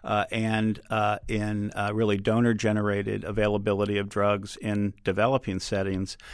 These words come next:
has been fought over and over again.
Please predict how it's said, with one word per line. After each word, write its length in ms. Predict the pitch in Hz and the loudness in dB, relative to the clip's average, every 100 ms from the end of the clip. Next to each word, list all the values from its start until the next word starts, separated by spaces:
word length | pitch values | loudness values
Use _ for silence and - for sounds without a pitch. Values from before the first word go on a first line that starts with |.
| - - | -16 -10
has 240 | - 117 104 | -2 -2 0
been 420 | 117 117 110 104 - - | 2 4 4 0 -4 -18
fought 360 | - 139 117 - | 0 6 6 6
over 300 | 113 107 107 | 4 2 4
and 100 | 101 | 2
over 300 | 98 101 104 | 2 2 -2
again. 300 | 101 104 101 | -2 -4 -2